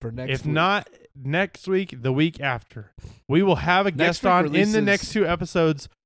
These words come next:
Speaker 2: Faux shizzle, my nizzle
Speaker 1: This
Speaker 2: wizzle.
Speaker 1: next week's, the one that we record next week will release the week after.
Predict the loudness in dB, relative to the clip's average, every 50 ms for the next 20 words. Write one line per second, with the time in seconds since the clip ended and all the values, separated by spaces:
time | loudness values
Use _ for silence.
0 | _ _ _ _ _ -2 2 4 6 6 6 4 2 2 2 2 2 2 -2 -4
1 | -4 -2 -2 -2 -2 -2 -4 -4 -4 -4 -4 -2 -2 -4 -4 -4 -6 -8 -8 -8
2 | -6 -4 -4 -4 -6 -10 -14 -14 -14 -16 -14 _ -6 -4 -2 -2 -2 -2 -2 -2
3 | -4 -4 -6 -6 -6 -6 -6 -4 -6 -8 -10 -10 -10 -10 -8 -8 -8 -10 -10 -10
4 | -8 -8 -10 -10 -10 -8 -8 -8 -8 -10 -12 -14 -14 -12 -12 -12 -14 -12 -12 -12
5 | -10 -12 -12 -14 -18 -20